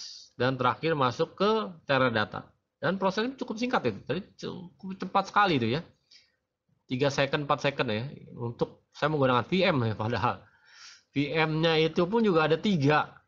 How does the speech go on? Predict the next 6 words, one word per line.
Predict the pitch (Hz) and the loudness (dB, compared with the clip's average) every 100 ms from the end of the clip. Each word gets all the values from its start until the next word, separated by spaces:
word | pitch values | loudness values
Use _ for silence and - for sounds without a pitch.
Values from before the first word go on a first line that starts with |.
| _ _ _ _ _ _ 123 | _ _ _ _ _ _ -2
Jadi | 127 156 | 0 0
saya | 170 151 151 143 | 2 4 4 4
ada | 139 135 131 - | 4 4 2 -2
V | 135 135 | -4 0
M | 131 117 | 0 2
Cloudera, | 117 117 135 185 202 214 | 2 2 2 4 2 2